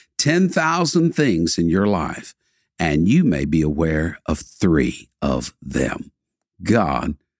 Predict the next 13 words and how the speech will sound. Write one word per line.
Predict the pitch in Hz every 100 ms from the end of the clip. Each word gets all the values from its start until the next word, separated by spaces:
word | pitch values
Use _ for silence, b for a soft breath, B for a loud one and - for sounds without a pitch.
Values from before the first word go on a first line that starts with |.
| _ _ _
is | 82 62 - - - -
at | 65 69 - - _ _
work. | - 67 - - _ _ _ _ _ _ _ -
So | - 208
today, | - 226 202
let's | 151 156
try | - 170 147
to |
wrap | 101 95 107 110 - -
our | 92
minds | 87 95 95 85 78 71 78 -
around | 80 78 82 76 62
that. | 69 58 -